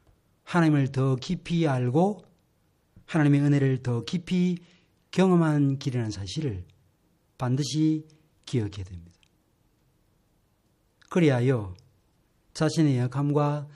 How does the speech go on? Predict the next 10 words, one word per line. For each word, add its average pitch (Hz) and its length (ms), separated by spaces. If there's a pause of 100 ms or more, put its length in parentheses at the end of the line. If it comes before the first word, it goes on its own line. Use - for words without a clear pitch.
(460)
부족함이 156 720
드러나면 170 760
드러날수록 160 1120 (840)
더 156 540 (320)
큰 233 460 (240)
하나님의 120 360
은혜를 139 440 (580)
의지하시기를 113 840
바랍니다. 92 500 (2500)
항상 196 800